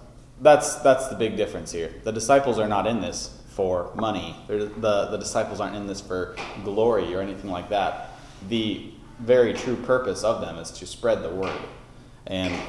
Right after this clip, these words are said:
so the Bible tells us they are accomplishing their purpose. The Holy Spirit is with them.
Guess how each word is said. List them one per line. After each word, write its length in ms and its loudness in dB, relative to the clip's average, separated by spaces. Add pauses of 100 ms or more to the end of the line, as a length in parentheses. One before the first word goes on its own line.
so 140 -2
the 80 0
Bible 240 2
tells 300 2
us 260 -6 (220)
they 100 4
are 160 4
accomplishing 580 -2
their 120 -6
purpose. 560 -8 (580)
The 100 -6
Holy 220 0
Spirit 380 -4
is 220 0
with 280 -2
them. 220 -10